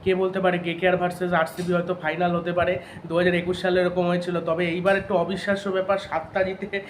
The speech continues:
প্লে অফে যাওয়া, একমাত্র এটা যে যাওয়া সম্ভব হয়েছে দিল্লি আর লখনৌর ভালো খেলতে না পারার জন্য।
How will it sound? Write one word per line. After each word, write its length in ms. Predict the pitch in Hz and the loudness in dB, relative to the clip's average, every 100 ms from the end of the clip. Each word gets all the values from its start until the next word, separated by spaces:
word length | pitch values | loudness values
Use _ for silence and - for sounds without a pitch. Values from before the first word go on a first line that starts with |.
| - - | -14 -8
প্লে 160 | 190 185 | 2 4
অফে 260 | 185 208 | 4 2
যাওয়া, 240 | 190 190 190 | 4 6 4
একমাত্র 540 | 165 165 190 196 202 | 2 0 0 0 0
এটা 180 | 190 196 | 2 2
যে 220 | 175 175 175 - - - 175 | 2 -4 -6 -16 -20 -8 -2
যাওয়া 220 | 175 170 190 | 4 6 6
সম্ভব 340 | 175 165 190 | 2 0 0
হয়েছে 280 | 190 185 208 | 0 -2 -4
দিল্লি 400 | 160 180 185 190 | -2 -4 0 2
আর 120 | 185 | 2
লখনৌর 420 | 175 160 180 180 | 0 0 -2 -2
ভালো 260 | 143 156 175 | -2 -2 -2
খেলতে 320 | 175 175 180 | -2 -2 0
না 180 | 160 156 | 0 2
পারার 280 | 160 156 143 | 2 0 -4
জন্য। 320 | 135 127 | -8 -8